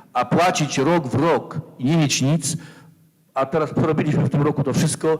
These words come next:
ja to podliczyłem i wydaje mi się, że zakupimy, będziemy sami dysponować i na każdą jedną okazję będziemy mieć. gok oczywiście będzie tym dysponował. Ludzi przeszkolimy odpowiednio, żeby to było zgodnie z zasadami B H P. I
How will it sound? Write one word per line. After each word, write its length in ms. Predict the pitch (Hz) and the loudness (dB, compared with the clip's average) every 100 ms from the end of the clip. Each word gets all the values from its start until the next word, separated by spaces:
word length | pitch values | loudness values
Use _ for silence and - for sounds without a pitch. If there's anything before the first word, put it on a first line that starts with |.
| - - | -4 -6
ja 100 | 147 | -4
to 120 | 147 | -2
podliczyłem 680 | 143 139 127 156 151 156 156 - - - | -2 0 0 2 2 2 0 -4 -14 -10
i 120 | 151 | -4
wydaje 380 | 135 143 156 151 | -2 0 2 2
mi 120 | 147 | 0
się, 160 | 143 151 | 0 0
że 240 | 127 131 - - - - | 0 -2 -4 -14 -20 -6
zakupimy, 520 | 131 143 175 175 165 | -4 -2 0 2 2
będziemy 300 | 139 139 127 | 2 0 0
sami 380 | - 156 156 143 | 0 0 2 0
dysponować 960 | 127 131 - 131 123 143 147 151 - - | 0 -2 -2 0 0 2 0 -2 -4 -6
i 100 | 120 | -2
na 140 | 120 | -2
każdą 420 | 120 151 139 139 | 0 0 2 2
jedną 380 | 127 135 131 123 | 2 2 2 0
okazję 480 | 113 131 131 120 127 | 0 0 0 0 -2
będziemy 420 | 117 113 123 117 | -2 -2 0 0
mieć. 360 | 110 123 135 - - - - | 0 0 -4 -8 -14 -20 -14
gok 260 | - 165 120 | -4 -2 -2
oczywiście 420 | 117 120 123 127 | -4 -2 -2 -2
będzie 200 | 120 117 | -2 -2
tym 140 | 120 | -2
dysponował. 600 | 117 127 117 131 135 135 131 - - | -2 0 0 0 0 -2 -4 -12 -2
Ludzi 240 | 147 139 | 0 0
przeszkolimy 600 | - - - 131 143 135 | 0 -2 0 0 2 2
odpowiednio, 580 | 131 - 113 120 131 127 | 0 -2 -2 -2 -2 -2
żeby 160 | 117 139 | -2 -4
to 100 | 160 | -4
było 180 | 127 | -4
zgodnie 280 | 110 120 117 | -4 -4 -4
z 180 | 110 131 | -6 -14
zasadami 420 | 120 117 120 117 - - | -14 -8 -4 -4 -4 -14
B 160 | - 127 | -6 -4
H 140 | 120 | -2
P. 260 | 104 135 151 151 - - - - | -2 -2 -4 -8 -20 -20 -20 -8
I 280 | 151 147 | -4 -4